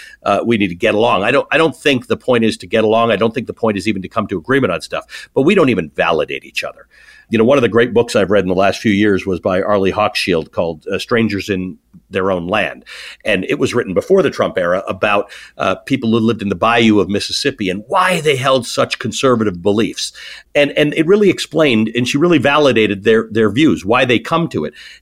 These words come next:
And, and even she comes to the view that, as you said, you can't necessarily argue with them,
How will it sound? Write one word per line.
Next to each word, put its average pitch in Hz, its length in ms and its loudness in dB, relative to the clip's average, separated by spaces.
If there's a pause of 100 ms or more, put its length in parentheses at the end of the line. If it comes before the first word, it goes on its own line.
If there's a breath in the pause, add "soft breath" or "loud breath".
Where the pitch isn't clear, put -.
And, 139 140 2
and 165 140 -2
even 185 160 0
she - 260 0
comes 123 260 -2
to 110 60 -10
the 107 80 -4
view 113 180 2
that, 107 180 0 (680 loud breath)
as 131 140 0
you 220 100 4
said, 156 160 0
you 131 60 -6
can't - 220 0
necessarily 165 400 2
argue 208 380 2
with 101 180 0
them, 113 220 -6